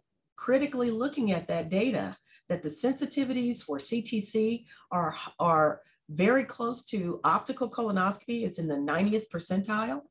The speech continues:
Um, and it's a great test for screening for colorectal cancer, and more importantly, for polyps, the precursor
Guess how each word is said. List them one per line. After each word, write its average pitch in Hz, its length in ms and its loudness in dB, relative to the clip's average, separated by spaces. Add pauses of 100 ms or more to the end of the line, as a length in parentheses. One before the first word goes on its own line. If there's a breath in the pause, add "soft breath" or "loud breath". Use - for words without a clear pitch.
(580 loud breath)
Um, 160 400 2
and 185 160 4
it's 190 300 0
a 175 220 0
great 208 420 0
test - 360 -4
for 160 140 -4
screening 139 540 -2 (180)
for 165 400 0
colorectal 156 640 0
cancer, 196 560 2 (360 loud breath)
and 180 160 2
more 180 280 6
importantly, 165 880 -2 (200)
for 156 280 -2
polyps, - 800 0 (160)
the 160 80 -2
precursor 143 880 -6